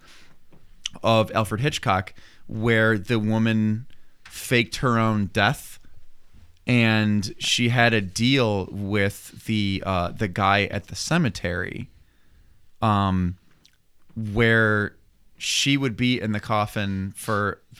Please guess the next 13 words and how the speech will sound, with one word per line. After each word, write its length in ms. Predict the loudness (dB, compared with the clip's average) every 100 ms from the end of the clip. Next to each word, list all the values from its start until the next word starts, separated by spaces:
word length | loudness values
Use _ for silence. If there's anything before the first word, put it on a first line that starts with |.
| -10
I 120 | -6
don't 120 | -4
know, 300 | -4 -6 -10 -16 -20 _
however 380 | 0 2 2 0
long, 400 | 0 0 -2 -2
and 100 | -4
she'd 240 | -4 -6
be, 300 | -4 -4 -4 -4
like, 200 | -8 -4
in 140 | -4
a 80 | -4
suspended 720 | -4 -4 -4 -2 -2 -4 -6
state, 480 | -6 -2 -2 -2